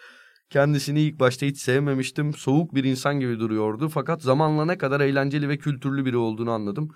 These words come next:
Teşekkür ederim teveccühün. Yani o hikayede de aklımda kalan... e, yani boks... Bir, bir ay bir boks yazısı verilmişti.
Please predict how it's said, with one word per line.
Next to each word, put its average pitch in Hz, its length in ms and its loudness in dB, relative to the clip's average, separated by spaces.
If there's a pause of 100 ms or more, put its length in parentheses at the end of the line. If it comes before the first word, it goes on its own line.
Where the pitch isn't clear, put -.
(220)
Teşekkür 143 440 -6
ederim 110 320 -4
teveccühün. 123 640 0 (800)
Yani 143 200 0
o 165 180 4
hikayede 165 580 4
de 156 60 6
aklımda 156 460 2
kalan... 160 320 4 (580)
e, 135 100 -6 (640)
yani 135 300 0
boks... 165 280 0 (280)
Bir, 170 280 -2
bir 170 360 2
ay 165 140 4
bir 160 120 0
boks 175 240 0
yazısı 151 320 -2
verilmişti. 120 680 -4